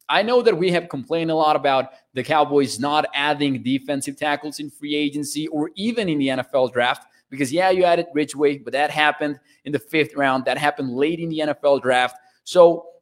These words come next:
there wasn't a big investment at the position, but just to get an idea as to how different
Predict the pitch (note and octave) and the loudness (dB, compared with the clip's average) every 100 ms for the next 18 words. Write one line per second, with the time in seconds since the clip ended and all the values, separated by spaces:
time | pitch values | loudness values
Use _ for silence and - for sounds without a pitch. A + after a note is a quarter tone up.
0 | - G#3 C#4 C4+ B3 G3+ F#3+ E3+ A#2 D3+ | 4 6 6 4 2 -4 -2 -2 0 2
1 | E3 D3+ B2 C#3 C#3+ - D3 C#3 - D3+ | 2 2 4 4 2 -2 -6 -4 0 0
2 | D3 C#3+ - - E3 D#3+ D4 A2+ _ _ | 0 -6 -10 -6 -4 -2 -4 -8 _ _
3 | - F3 B3+ C4 D#3+ F#3+ F#3 E3+ D#3 E3 | -8 -4 -4 -4 2 2 4 2 0 4
4 | E3+ D#3 D3+ C#3+ C3+ B2 D#3+ E3+ C#3+ D#3+ | 4 4 0 -2 -4 -2 0 0 -2 -4
5 | D#3+ F#3 F3 | -4 -4 -6